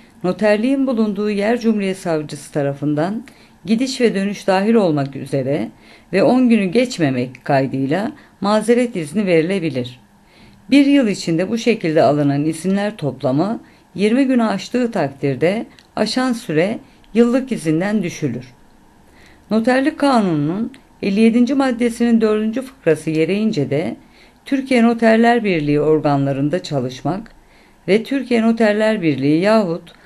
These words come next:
Adalet Bakanlığı'nca verilen görevler dolayısıyla işinin başından ayrılmak zorunda kalan noterler, noterliğin bulunduğu yer Cumhuriyet Savcısına haber vermek şartıyla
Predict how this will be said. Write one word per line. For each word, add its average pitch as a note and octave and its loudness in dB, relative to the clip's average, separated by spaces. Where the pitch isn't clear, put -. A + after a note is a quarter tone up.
Adalet G#3 2
Bakanlığı'nca A3+ 0
verilen C#3+ 0
görevler D3 0
dolayısıyla C#3+ -2
işinin B3+ 2
başından A3 -2
ayrılmak A3+ 0
zorunda D#3 0
kalan C3+ -2
noterler, D3 -6
noterliğin A#3+ 4
bulunduğu E3 0
yer A3 0
Cumhuriyet A3 -2
Savcısına D3 -4
haber B3 0
vermek E3 0
şartıyla C#3 -2